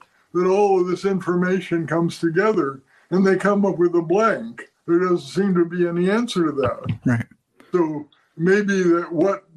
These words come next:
Speaker 1: what go-, is gonna pull it together, or what's going to unify it in experience, has to be the conscious mind. I,
Speaker 2: Yeah.
Speaker 1: I think, I think that's probably right. So yes,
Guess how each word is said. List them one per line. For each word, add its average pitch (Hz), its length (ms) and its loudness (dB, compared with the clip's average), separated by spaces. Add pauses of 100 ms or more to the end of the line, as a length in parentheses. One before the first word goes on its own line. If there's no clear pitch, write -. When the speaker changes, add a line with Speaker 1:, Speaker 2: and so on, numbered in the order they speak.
(180)
Speaker 1:
what 180 320 0
go-, 165 360 0
is 151 140 -10
gonna 160 300 -4
pull 190 320 2
it - 80 -6
together, 180 680 0 (440)
or 165 220 4
what's 185 260 -2
going 185 320 0
to 143 400 -2 (560)
unify 202 640 2 (180)
it 170 100 -2
in 165 140 -2
experience, 160 760 -2
has 170 360 -2
to 180 120 0
be 160 400 0 (600)
the 165 120 0
conscious 165 540 -2
mind. 175 560 0
I, 156 220 0
Speaker 2:
Yeah. 107 120 2
Speaker 1:
I - 100 -2
think, 170 160 -2 (120)
I 147 100 -2
think 165 220 2
that's 160 200 -2
probably 160 380 -2
right. 170 280 0
So 151 180 0
yes, 175 380 0